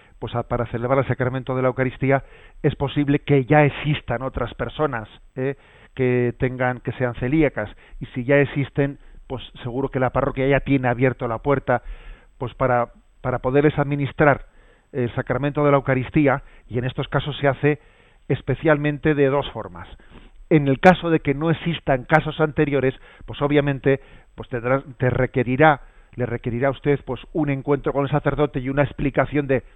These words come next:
cómo lo vamos a hacer, ¿no? Y fundamentalmente se suele hacer de dos maneras, ¿eh? Una es con un tipo de formas especiales, ¿no? Que son, que tienen, eh, pues una, un, un, una presencia del gluten mínima,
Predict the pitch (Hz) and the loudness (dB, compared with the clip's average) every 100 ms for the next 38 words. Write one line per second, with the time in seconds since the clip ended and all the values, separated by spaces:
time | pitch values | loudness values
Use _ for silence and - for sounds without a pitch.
0 | - - 147 143 127 120 117 110 107 - | -14 -4 -2 0 0 0 -2 -6 -8 -2
1 | 131 110 120 - - - - _ 156 - | -2 -2 -10 -14 -18 -20 -20 _ -6 -4
2 | 151 160 185 185 190 196 185 165 180 185 | 0 0 2 0 0 0 -4 -4 -4 -2
3 | 180 151 139 135 123 117 95 87 - _ | 0 0 0 -2 -4 -6 -8 -12 -18 _
4 | _ _ - 110 - _ _ _ _ _ | _ _ -20 -20 -20 _ _ _ _ _
5 | _ 143 143 147 - - - _ - 120 | _ -2 2 2 0 -8 -20 _ -14 -10
6 | 135 143 151 147 139 135 127 - - - | -10 -4 -2 2 4 4 2 -6 -10 0
7 | 156 139 127 127 - 135 - 156 131 101 | 2 2 -2 -4 -4 -6 0 2 2 0
8 | 117 160 _ _ - _ - 113 131 135 | -8 -14 _ _ -20 _ -10 -6 -2 -4
9 | 120 - _ - 117 131 131 127 123 117 | -6 -16 _ -12 -6 -2 -2 -2 -4 -10
10 | 98 _ - 123 117 117 117 117 - 113 | -14 _ -6 -4 -2 -2 -4 -6 -8 -12
11 | - 131 127 123 - - - - 127 127 | -10 -4 -2 -2 -6 -16 -20 -12 -10 -8
12 | 123 123 - 131 120 - - - 135 120 | -10 -12 -12 -14 -14 -18 -20 -12 -10 -6
13 | 139 135 139 131 123 147 151 143 127 131 | -4 -4 -2 -2 0 0 0 0 -2 -2
14 | 170 160 131 139 | -2 -2 -2 -4